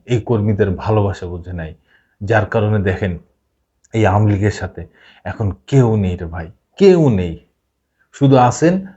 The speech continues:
তার ওই কয়েকটা মন্ত্রী ছিল, এমপি ছিল, তারাই আছেন আওয়ামী লীগ দলের সাথে। সেই তারাও নেই, তারাও পলাতক। কোথায় সে হাসিনা? সেও পলাতক।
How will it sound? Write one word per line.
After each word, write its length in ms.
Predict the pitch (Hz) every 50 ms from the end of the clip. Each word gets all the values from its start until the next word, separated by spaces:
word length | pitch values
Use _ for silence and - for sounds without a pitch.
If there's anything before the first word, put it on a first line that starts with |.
| _ _ _
তার 200 | - 120 120 110
ওই 100 | 110 107 107 -
কয়েকটা 480 | 117 110 107 101 - - _ - 110
মন্ত্রী 480 | 104 107 107 110 113 110 113 117 113 110
ছিল, 260 | 110 - - 127 123
এমপি 360 | 135 120 110 107 107 - 117
ছিল, 280 | 107 - 139 147 147 143
তারাই 420 | - 110 101 101 104 101 101 95
আছেন 380 | 90 85 - - - 95 85 78 -
আওয়ামী 360 | - 110 110 117 110 113 113
লীগ 240 | 110 113 107 107 107
দলের 260 | 104 107 92 92 90
সাথে। 420 | 87 - - 92 87 - - 85 90 _ _ _ - - _ _
সেই 1040 | - - - - - 131 135 139 147 151 151 151 147 143 143 139 139 135 135 127 120 -
তারাও 380 | - 117 104 101 110 117 110 98
নেই, 160 | 92 90 87
তারাও 420 | 85 - - 95 98 101 95 90 -
পলাতক। 560 | 90 87 87 85 82 _ - 82 - _ _ - _ _ _ _ _ _ _ -
কোথায় 320 | 123 113 110 107 98 92
সে 180 | 95 - 92 90
হাসিনা? 440 | 95 98 95 - 101 98 101 101 - _ _ _
সেও 340 | - - - 95 92 90 92
পলাতক। 560 | - 82 87 87 82 - - 90 92 _ _